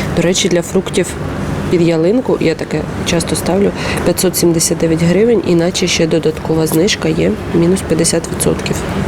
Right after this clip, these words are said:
Ну, це дуже дешево, насправді. Двісті сімдесят дев'ять гривень виходить. Так, а от в іншому English Home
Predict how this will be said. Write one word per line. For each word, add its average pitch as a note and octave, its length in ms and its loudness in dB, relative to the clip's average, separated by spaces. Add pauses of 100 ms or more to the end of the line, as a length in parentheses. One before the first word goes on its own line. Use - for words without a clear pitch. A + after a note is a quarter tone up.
(320)
Ну, C4+ 120 4
це G3 160 0
дуже D#3+ 240 2
дешево, - 380 -2
насправді. - 440 -2 (500)
Двісті F#3 240 0
сімдесят E3 480 0
дев'ять E3 280 0
гривень F3 280 2 (100)
виходить. - 460 0 (400)
Так, F#3+ 540 -2
а A3 160 0
от A3 260 0
в F3 80 -4
іншому A#3+ 420 2
English D#4+ 420 2
Home D#4+ 420 4